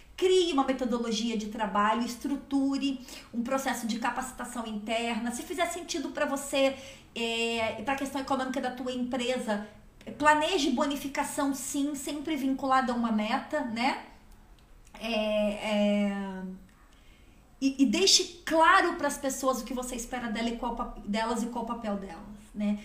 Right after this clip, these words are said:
Você, gestora, é responsável pelo plano, pelo planejamento. A sua coordenação é es-, é responsável em fazer a ligação entre os setores.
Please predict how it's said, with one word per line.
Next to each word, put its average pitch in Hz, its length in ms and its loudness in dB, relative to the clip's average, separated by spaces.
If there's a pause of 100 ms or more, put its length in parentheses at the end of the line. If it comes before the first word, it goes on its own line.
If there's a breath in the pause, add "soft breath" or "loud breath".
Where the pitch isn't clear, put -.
(140 loud breath)
Você, 269 280 2
gestora, 285 760 2
é 247 60 -2
responsável 262 500 -4
pelo 262 220 -4
plano, 208 640 2
pelo 226 320 -6 (160)
planejamento. 247 1040 0 (680 loud breath)
A 208 80 -2
sua 330 220 2
coordenação 262 680 0
é 233 60 -2
es-, 233 240 -4
é 220 180 -2
responsável 233 640 -2
em 233 60 -6
fazer 233 340 -4
a 254 120 0
ligação 262 720 0
entre 233 240 -2
os 226 80 -8
setores. 185 680 -10